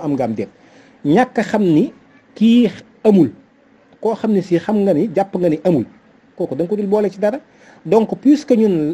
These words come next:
euh, diine noonu lañ ko jàppee, cette laïcité là bi nga xam ne moom lañ doon nekk ci France, et je rappelle que,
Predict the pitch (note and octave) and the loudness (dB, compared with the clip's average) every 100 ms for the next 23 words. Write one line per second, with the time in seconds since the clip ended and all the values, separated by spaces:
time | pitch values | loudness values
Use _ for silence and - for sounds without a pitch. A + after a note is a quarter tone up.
0 | - D#3+ - A#2+ G3 C4+ G3 E3+ A3+ A3 | -6 -14 -12 0 4 6 4 0 -2 -4
1 | F#3+ C#3+ C#3 - B2 C3 B2 C3 - C3+ | -4 -4 -4 -4 -6 -6 -6 -8 -6 -2
2 | C#3+ F#3 G3+ E3+ C#3+ B2+ D#3 E3 D#3+ D3+ | 0 0 -2 0 0 -2 -4 -4 -4 -4
3 | E3 D3 E3+ E3+ C#3+ B2 - A#2 A#2 - | -4 -2 -2 -2 -4 -6 -6 -6 -8 -12
4 | - - - - D#3+ G3+ F#3+ E3+ F3 E3+ | -20 -20 -8 -2 2 2 2 -2 -2 0